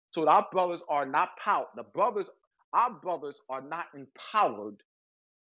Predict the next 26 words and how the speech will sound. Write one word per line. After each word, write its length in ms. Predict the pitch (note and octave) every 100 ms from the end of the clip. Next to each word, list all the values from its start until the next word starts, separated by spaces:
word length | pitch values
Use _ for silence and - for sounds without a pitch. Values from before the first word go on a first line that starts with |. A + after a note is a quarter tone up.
| _ _
because 420 | D3 F3+ D3+ A2+ F3
they're 220 | F#3 E3+
not 320 | D#3 D3+ C3+
making 360 | D#3+ D#3+ D3+ B2+
the 80 |
birthright 720 | G#2+ - E3 D#3+ - C3+ -
connection. 580 | B2 B2+ B3+ - - - - _ -
Though 160 | B2+ D3
they 160 | F3+
wear 260 | C#3+ D#3+ G#3+
the 80 | -
fez, 500 | A3+ E3 G3+ - - _ _ _ _ _
though 120 | C#3+ D3+
they 80 | F3
use 380 | D#3+ G3 A#3
the 100 | D4
names, 520 | C4+ G#3+ E3+ A3 - - _ _ _ -
all 100 | B2+
right, 260 | D#3 F#3 - _
though 140 | C#3+ D#3
they 140 | F3
claim, 420 | E3+ G3+ G3+ D#3+
use 220 | D3 G#3 A3
the 100 | A#3+
title 380 | - G3 A3+ A3
noble, 520 | G#3+ A#3+ C3 A#2+